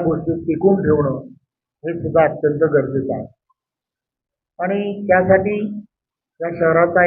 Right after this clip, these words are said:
एक लोकप्रतिनिधी म्हणून वेगवेगळ्या क्षेत्रांमध्ये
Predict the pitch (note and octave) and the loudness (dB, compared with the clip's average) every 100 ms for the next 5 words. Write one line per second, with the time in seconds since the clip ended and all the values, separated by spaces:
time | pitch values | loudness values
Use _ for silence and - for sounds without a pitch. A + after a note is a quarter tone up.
0 | F3 F3+ F3+ _ _ _ D#3 E3+ F3 E3 | 2 0 -6 _ _ _ -8 -6 -2 -2
1 | E3 E3 D#3+ E3 D3+ D3+ C3+ - - _ | -2 -4 -2 -2 -2 -2 -4 -8 -16 _
2 | _ _ _ _ _ _ _ _ _ _ | _ _ _ _ _ _ _ _ _ _
3 | _ _ - E3 F3 F#3 F#3+ G3 G3 D#3+ | _ _ -6 -2 0 2 2 2 0 -4
4 | D#3 E3 E3+ E3 E3 | 0 0 0 0 2